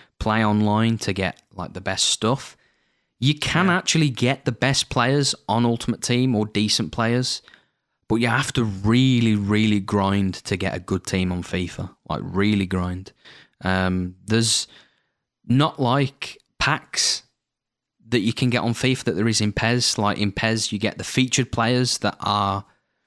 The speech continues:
Speaker 1: released once a week, where you can get a guaranteed,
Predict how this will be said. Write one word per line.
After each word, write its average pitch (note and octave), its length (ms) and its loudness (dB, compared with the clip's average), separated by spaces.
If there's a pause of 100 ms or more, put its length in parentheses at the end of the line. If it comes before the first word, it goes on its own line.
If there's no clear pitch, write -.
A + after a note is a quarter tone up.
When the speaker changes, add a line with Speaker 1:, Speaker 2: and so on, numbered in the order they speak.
(180)
Speaker 1:
released A2 640 2 (460)
once A#2 280 2
a B2+ 80 4
week, B2 360 0
where G2+ 180 2
you G2+ 240 -2
can G2+ 280 -4
get F#2+ 320 -4 (540)
a - 60 -4
guaranteed, G#2+ 800 0